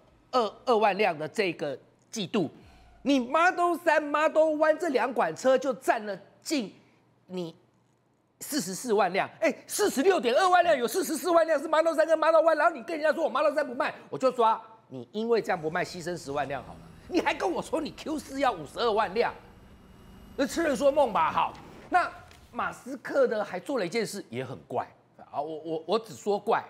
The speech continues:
我不说他笨，是因为他笨吗？不像吗？但他这些举动都很怪。来，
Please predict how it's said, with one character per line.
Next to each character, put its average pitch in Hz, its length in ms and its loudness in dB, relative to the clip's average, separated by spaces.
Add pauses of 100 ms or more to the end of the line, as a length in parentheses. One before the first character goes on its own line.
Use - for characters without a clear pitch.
我 131 80 -6
不 202 140 -8
说 196 120 -10
他 180 160 -6
笨， 196 240 0 (300)
是 262 160 -6
因 262 100 -2
为 262 300 0
他 214 100 -8
笨 226 220 -4
吗？ 180 160 -8
不 170 80 -8
像 196 260 0
吗？ 143 160 -8 (140)
但 302 140 -6
他 285 120 -8
这 320 140 -6
些 359 220 2
举 220 120 -10
动 330 160 -2
都 339 120 -4
很 190 160 -4
怪。 220 200 2
来， 180 140 0